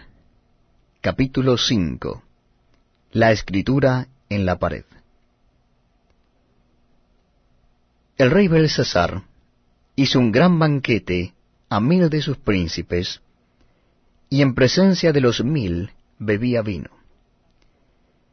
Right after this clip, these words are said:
Belsasar, con el gusto del vino, mandó que trajesen los vasos de oro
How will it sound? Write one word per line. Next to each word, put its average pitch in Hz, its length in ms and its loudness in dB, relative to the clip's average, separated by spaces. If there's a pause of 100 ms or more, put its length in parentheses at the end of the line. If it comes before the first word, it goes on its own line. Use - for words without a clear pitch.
(520)
Belsasar, 170 680 2
con 135 240 2
el 117 160 2
gusto 147 340 0
del 117 140 2
vino, 104 400 2 (760)
mandó 160 280 4
que 214 120 0
trajesen 156 500 2
los 117 220 0
vasos 135 400 2
de 104 160 2
oro 92 400 2